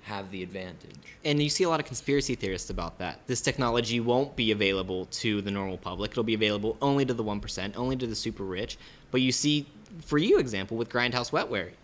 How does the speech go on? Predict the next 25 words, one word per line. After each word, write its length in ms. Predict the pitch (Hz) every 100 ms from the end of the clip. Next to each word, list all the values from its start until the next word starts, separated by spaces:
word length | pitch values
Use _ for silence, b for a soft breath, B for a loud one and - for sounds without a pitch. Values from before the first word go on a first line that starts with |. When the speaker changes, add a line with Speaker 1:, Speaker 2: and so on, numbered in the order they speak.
| - -
Speaker 2:
I 100 | 110
mean, 260 | 113 110
you 260 | 107 120 147
are 220 | 117 127
making 380 | 123 117 127 139
this 100 | 139
technology 640 | - 190 113 98 104 113
affordable 640 | 110 - 98 101 104 143 -
and 120 | 120 -
open 260 | 101 - 170
source. 460 | - 110 123 131 B B B -
Anyone 340 | 117 135 156
can 140 | 170 170
see 180 | - 135
it, 20 |
and 80 | 135
I 40 |
think 200 | 135 185
that's 180 | 175 170
the 100 | 147
route 280 | 131 135 131
we 100 | 120
need 240 | 117 120
to 100 | -
go. 260 | 101 117 101